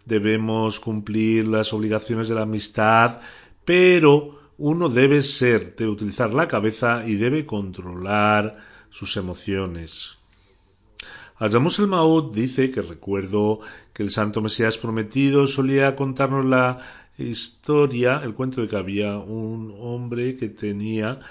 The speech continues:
amistad con un oso. Su mujer siempre se reía de él y decía que tienes amigos con,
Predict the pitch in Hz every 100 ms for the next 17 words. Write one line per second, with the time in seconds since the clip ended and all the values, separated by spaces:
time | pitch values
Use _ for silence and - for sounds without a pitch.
0 | - - _ 104 98 107 101 101 95 92
1 | - 95 82 _ - _ _ - - _
2 | _ _ - - 147 147 143 220 - 214
3 | 214 208 202 127 98 95 110 170 - _
4 | _ _ _ - 95 101 165 175 113 104
5 | 120 123 104 117 123 107 107 139 170 -
6 | 120 101 98 82